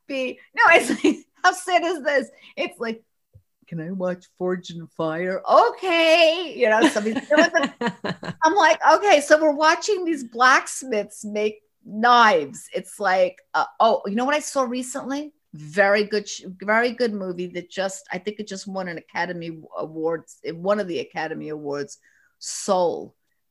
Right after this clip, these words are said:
Speaker 1: the animated.
Speaker 2: Oh, yes.
Speaker 1: Yes.
Speaker 2: <gasps> Oh.
Speaker 1: So good.
Speaker 2: That is
Speaker 1: That was
Speaker 2: beautiful.
Speaker 1: really, really a beautiful story.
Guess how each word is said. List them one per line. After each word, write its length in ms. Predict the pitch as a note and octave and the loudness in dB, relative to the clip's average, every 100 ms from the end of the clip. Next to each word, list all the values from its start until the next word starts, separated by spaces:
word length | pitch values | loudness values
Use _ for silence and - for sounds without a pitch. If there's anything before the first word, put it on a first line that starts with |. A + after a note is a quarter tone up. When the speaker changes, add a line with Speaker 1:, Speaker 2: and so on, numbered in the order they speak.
| - | -8
Speaker 1:
the 160 | F3 | -8
animated. 880 | - E3+ F3 F#3 F#3+ F#3+ G#3 A3+ A3+ _ _ _ _ _ | 0 0 2 -2 -4 -4 -4 -6 -10 _ _ _ _ _
Speaker 2:
Oh, 360 | - D#4 D#4 C#4 | 4 6 6 4
yes. 540 | F3+ E3+ D4 F#3 - - | 2 2 2 0 -4 0
Speaker 1:
Yes. 200 | A#3 A#3 - _ _ | 2 2 -4 _ _
Speaker 2:
<gasps> 220 | A#3 A3 - _ - | -10 -8 -10 _ -2
Oh. 1040 | G3 G3 F#3+ F#3 F3 E3+ D#3 C#3 C3+ C3 _ - | 2 4 6 4 2 -2 -4 -6 -8 -14 _ -2
Speaker 1:
So 280 | F3+ G3 | 0 0
good. 480 | F#3+ E3+ D3 B2 - - | -2 -2 -2 -4 -8 -8
Speaker 2:
That 80 | G#3 | -6
is 120 | F#3 | -4
Speaker 1:
That 400 | E3+ E3 D#3 D#3+ | -2 2 4 4
was 140 | G3 | 0
Speaker 2:
beautiful. 320 | - - - F3+ | -6 -12 -10 -4
Speaker 1:
really, 380 | G3 G3+ G#3 | -2 0 -2
really 320 | G3 F#3 F3+ E3+ | -2 -2 -2 -4
a 60 | |
beautiful 480 | D3 D#3 E3 D#3+ D#3 | -4 -6 -6 -8 -12
story. 680 | D#3 - D#3+ C#3+ C#3+ D3 D3 | -12 -10 -8 -6 -6 -8 -12